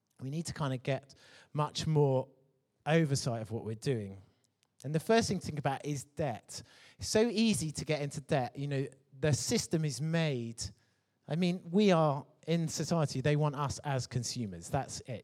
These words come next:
We want, we want to be people that are buying stuff. And so they make debt really easy to get because that will enable us to be consumers. And often with debt,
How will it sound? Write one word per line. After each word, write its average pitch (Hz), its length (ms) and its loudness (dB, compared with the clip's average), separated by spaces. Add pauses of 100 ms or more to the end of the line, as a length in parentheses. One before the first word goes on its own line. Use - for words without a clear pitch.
We 139 180 2
want, 151 200 0
we 151 140 0
want 156 140 2
to 147 40 4
be 135 120 0
people 123 320 0
that 123 120 2
are 117 220 -2 (340)
buying 131 360 2
stuff. - 320 -8
And 131 100 -6
so 151 140 0
they 165 120 4
make 196 320 0
debt 151 240 4
really 170 440 4
easy 135 420 0
to - 100 -6
get 117 320 -2 (280)
because 160 280 2
that 156 180 2
will 151 140 2
enable 151 480 2
us 113 220 -2
to - 80 -10
be 113 120 -4
consumers. 123 720 -4 (560)
And 165 240 -6
often 156 540 4
with 180 300 4
debt, 120 520 -6